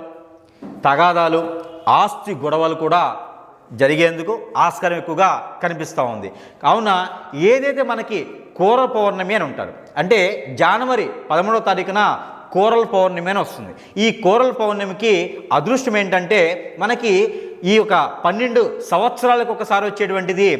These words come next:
కుంభమేళ అని ఉంటుంది. ఈ మహా కుంభమేళ అనేది అదృష్ట శాస్తు మనకి ఈ రెండు వేల ఇరవై ఐదవ సంవత్సరంన రావడం జరుగుతోంది. ఈ ద్వాదశ రాశులు అందరిలోనూ ఒకటి మకర రాశి కూడా ఉంది కాబట్టి ఈ మకర రాశి వాళ్ళందరూ కూడా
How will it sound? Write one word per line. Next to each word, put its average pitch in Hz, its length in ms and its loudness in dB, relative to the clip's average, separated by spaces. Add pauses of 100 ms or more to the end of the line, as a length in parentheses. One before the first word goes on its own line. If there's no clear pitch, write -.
(360)
కుంభమేళ 220 500 2
అని 208 100 -4
ఉంటుంది. 123 220 -12 (320)
ఈ - 20 -2 (220)
మహా 170 220 4 (160)
కుంభమేళ 202 480 -2
అనేది 170 280 0 (400)
అదృష్ట 247 300 2 (120)
శాస్తు 185 360 2 (320)
మనకి 226 280 0 (320)
ఈ - 20 0 (160)
రెండు 202 240 2
వేల 233 160 4 (440)
ఇరవై 220 220 2 (160)
ఐదవ 202 260 -2
సంవత్సరంన 180 420 0 (420)
రావడం 160 320 2
జరుగుతోంది. 135 460 -6 (320)
ఈ - 20 4 (160)
ద్వాదశ 240 480 2 (140)
రాశులు 226 340 0 (200)
అందరిలోనూ 196 540 2 (300)
ఒకటి 175 260 0
మకర 170 280 2
రాశి 180 240 0
కూడా 170 140 -6
ఉంది 156 180 -10
కాబట్టి 135 340 0 (360)
ఈ 247 40 6 (160)
మకర 226 220 2 (100)
రాశి 226 240 0
వాళ్ళందరూ 190 440 -4
కూడా 175 180 2